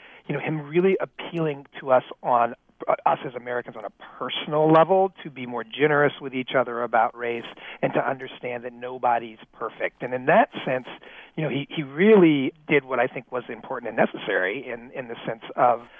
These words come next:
of saying that there are, there are legitimate and just police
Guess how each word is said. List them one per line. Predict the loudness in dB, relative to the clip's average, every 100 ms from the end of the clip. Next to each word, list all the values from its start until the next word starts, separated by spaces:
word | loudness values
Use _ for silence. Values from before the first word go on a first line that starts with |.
| -6 -4
of | -4 -4
saying | -2 -2 -4
that | -6 -4
there | -4
are, | -2 -4 -6 _
there | -8 -6
are | -6 -10 _
legitimate | -20 -6 -2 0 -2
and | -4 -2
just | -2 -2 -8 -8
police | -2